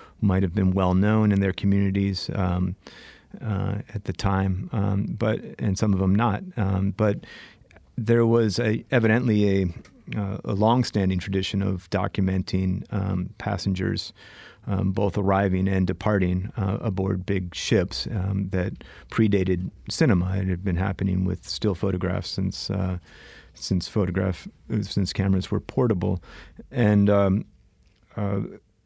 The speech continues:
so th-, there was this interesting, uh, dynamic in that a lot of these people were being shot with a motion picture camera for the first time, and how did they respond to that? There was all, now all this,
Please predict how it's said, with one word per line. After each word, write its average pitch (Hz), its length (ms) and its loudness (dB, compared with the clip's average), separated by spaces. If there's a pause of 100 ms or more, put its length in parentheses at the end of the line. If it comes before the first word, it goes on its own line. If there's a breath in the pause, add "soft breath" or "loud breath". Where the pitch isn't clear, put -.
(460)
so 110 260 2
th-, 113 140 -2
there 113 160 4
was 110 160 4
this 107 160 0
interesting, 101 840 2
uh, 95 180 2
dynamic 101 520 4
in 95 140 2
that 95 180 0 (380 loud breath)
a 107 60 0
lot 101 200 4
of 95 80 2
these 95 180 0
people 95 380 0
were 92 160 2
being 90 400 2
shot 92 340 -2
with 90 180 -2
a 90 160 0
motion 101 400 2
picture 131 260 0
camera 92 300 4
for 95 140 -2
the 92 120 2
first 92 340 0
time, 98 300 4
and 87 160 0 (260 loud breath)
how 101 160 2
did 98 160 4
they 92 100 6
respond 107 460 4
to 92 60 6
that? 87 180 2
There 95 120 2
was 87 280 0
all, 95 160 2
now 98 380 2
all 95 260 2
this, 92 300 -2